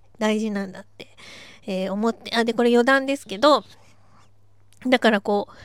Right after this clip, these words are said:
う、ヒップアップしたい人とか、足のラインきれいにしたい人は、ウォーキングする時、歩く時に、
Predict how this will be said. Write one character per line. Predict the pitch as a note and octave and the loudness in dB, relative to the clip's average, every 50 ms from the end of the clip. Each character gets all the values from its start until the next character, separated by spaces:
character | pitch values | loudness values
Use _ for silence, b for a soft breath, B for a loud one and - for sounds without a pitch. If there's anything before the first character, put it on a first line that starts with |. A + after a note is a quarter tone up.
| B B | B B
う、 | B | B
ヒ | - - | -8 -8
ッ | C4+ - | -10 -2
プ | - - G4 | 4 6 6
ア | G#4 | 6
ッ | |
プ | G#4 - A#3+ A#3 | 6 4 2 2
し | - - | 2 -2
た | - G#3+ G#3 | -2 0 0
い | G#3 | 0
人 | G#3 - - A#3 G#3 | -2 -4 -8 -10 -10
と | - - | -10 -14
か、 | - _ B3 A#3 - A3 | -8 _ -2 0 0 0
足 | A3 - - | -2 -2 -4
の | F4 F#4 F#4+ F#4 | -2 -2 0 2
ラ | G4 G4 | 2 2
イ | F4 C4+ | 0 0
ン | A#3 A3 | -4 -8
き | - - B3 | -8 -6 -4
れ | A3+ | -4
い | G#3 G3 | -4 -4
に | G3 G3 | -6 -10
し | - - | -10 -10
た | - A3 G#3+ | -8 -8 -8
い | G#3+ | -8
人 | - - A3 G#3+ | -8 -8 -4 2
は、 | A#3 B3 A#3+ A3 - B B B B B B B B B | 4 4 4 4 2 B B B B B B B B B
ウ | - C#4+ E4 | 4 6 6
ォ | F4+ | 6
ー | - | 4
キ | - - F#4 | 0 -4 -4
ン | F4+ F4+ | -4 -4
グ | F4+ F4 | -6 -6
す | - - | -4 -4
る | E4 D#4+ D#4 | -4 -4 -2
時、 | - E4+ D#4 - - F3+ - _ | -4 -6 -6 -6 -16 -18 -10 _
歩 | B3 C4+ F#4+ G4+ | -2 0 0 0
く | - - | -2 -4
時 | - - B3 - - - G3+ | -8 -8 -8 -8 -8 -14 -10
に、 | G#3 A3 A#3 A#3 A3 G3 | -8 -6 -4 -4 -4 -6